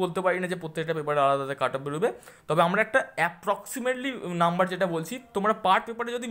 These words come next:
মিনিমাম দশ বারো যদি তুলতে পারো, তাহলে, আহ, যদিও পেপার ওয়াইজ কাট অফ করে, তাহলে তোমাদের কোনো প্রবলেম হবে না। এবার ফাইনাল কাট অফ কী হবে, আমরা ভিডিওর একটু পরে বলছি, তারও আগে আর একটা জিনিস আমরা দেখবো, সেটা হচ্ছে ফাইনাল কাট অফ যেটা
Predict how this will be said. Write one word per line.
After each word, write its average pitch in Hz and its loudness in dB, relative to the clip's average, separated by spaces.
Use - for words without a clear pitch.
মিনিমাম 262 -4
দশ 196 0
বারো 214 2
যদি 220 -6
তুলতে 185 -6
পারো, 196 2
তাহলে, 175 4
আহ, - -2
যদিও 208 4
পেপার 208 2
ওয়াইজ 202 2
কাট 165 4
অফ 170 -6
করে, 151 4
তাহলে 147 0
তোমাদের 165 -4
কোনো 202 -6
প্রবলেম 151 0
হবে 135 0
না। 101 -4
এবার 202 6
ফাইনাল 214 2
কাট 240 2
অফ 240 -4
কী 190 -4
হবে, 190 0
আমরা 175 0
ভিডিওর 165 -2
একটু 190 -12
পরে 160 2
বলছি, 139 -4
তারও 170 6
আগে 175 -2
আর 165 2
একটা 175 -8
জিনিস 156 -6
আমরা 160 0
দেখবো, 139 -6
সেটা 143 -2
হচ্ছে 240 -4
ফাইনাল 208 2
কাট 190 4
অফ 196 -2
যেটা 196 -2